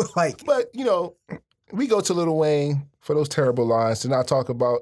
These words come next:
Speaker 2: a triumphant moment for Lil Wayne. I don't know about y'all, but that album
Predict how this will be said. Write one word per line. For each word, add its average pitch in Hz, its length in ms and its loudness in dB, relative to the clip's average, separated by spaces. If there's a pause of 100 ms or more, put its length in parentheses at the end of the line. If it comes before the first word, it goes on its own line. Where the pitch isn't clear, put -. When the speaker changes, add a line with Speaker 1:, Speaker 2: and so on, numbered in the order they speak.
Speaker 2:
a 156 80 -4
triumphant 160 500 0
moment 90 280 -2
for 98 100 -4
Lil 95 160 2
Wayne. 101 360 0 (520)
I 123 60 0
don't - 80 0
know 107 60 0
about 90 300 -2
y'all, 165 300 0 (1120)
but 104 280 -2 (220)
that 160 240 0
album 120 460 0